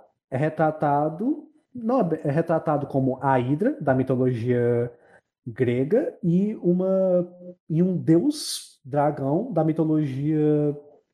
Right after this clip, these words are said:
da Austrália, se eu não me engano. Posso estar enganado, não lembro ao certo.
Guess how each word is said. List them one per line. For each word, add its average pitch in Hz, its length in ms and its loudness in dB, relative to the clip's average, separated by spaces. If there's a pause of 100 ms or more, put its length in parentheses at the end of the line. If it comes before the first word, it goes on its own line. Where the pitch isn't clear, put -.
(140)
da 139 600 0 (380)
Austrália, 120 800 0 (500)
se - 120 -4
eu 123 40 4
não 120 100 2
me 120 80 2
engano. 107 320 0 (180)
Posso 135 200 4
estar 160 180 -2
enganado, 156 440 0 (120)
não 123 200 0
lembro 123 220 0
ao 120 80 2
certo. 95 360 -6